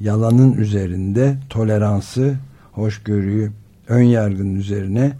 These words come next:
empatiyi, diğerkamlığı da kayıtsızlığın üzerine ve uzmanları cehaletin önüne koyabilirsek o zaman belki ama sadece belki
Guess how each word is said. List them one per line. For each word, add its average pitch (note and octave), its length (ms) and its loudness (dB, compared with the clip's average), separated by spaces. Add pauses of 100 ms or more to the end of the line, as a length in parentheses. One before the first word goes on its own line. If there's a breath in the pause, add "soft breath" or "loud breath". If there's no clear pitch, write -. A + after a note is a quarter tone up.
(400 loud breath)
empatiyi, A2 800 -2
diğerkamlığı G2+ 1040 -2
da C3 240 -2 (200)
kayıtsızlığın G#2+ 800 -4
üzerine G2+ 440 0
ve A2+ 160 -2 (440 loud breath)
uzmanları C3 800 6
cehaletin A2 760 0
önüne G2+ 380 0
koyabilirsek B2 920 0 (360 loud breath)
o C3+ 120 2
zaman B2+ 340 4
belki C3+ 420 4
ama C#3+ 240 0
sadece C3+ 800 0
belki A2+ 800 -2